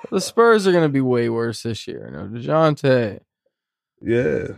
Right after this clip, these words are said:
Speaker 1: Portland. We even said it on the first episode. Absolutely
Speaker 2: We
Speaker 1: shit on
Speaker 2: counted them out.
Speaker 1: Portland.
Speaker 2: Yep.
Speaker 1: And
Speaker 2: Gave our whole apology tour and everything.
Speaker 1: once again, those three teams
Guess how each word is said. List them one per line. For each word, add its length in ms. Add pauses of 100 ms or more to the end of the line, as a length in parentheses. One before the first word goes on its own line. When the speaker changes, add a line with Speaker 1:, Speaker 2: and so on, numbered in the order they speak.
(200)
Speaker 1:
Portland. 800
We 220
even 200
said 260
it 60
on 120
the 60
first 340
episode. 680 (800)
Absolutely 300 (200)
Speaker 2:
We 60
Speaker 1:
shit 140
on 100
Speaker 2:
counted 80
them 180
out. 280 (600)
Speaker 1:
Portland. 360 (400)
Speaker 2:
Yep. 80
Speaker 1:
And 760 (600)
Speaker 2:
Gave 220
our 100
whole 320
apology 440
tour 240
and 100
everything. 400
Speaker 1:
once 360
again, 280
those 260
three 260
teams 540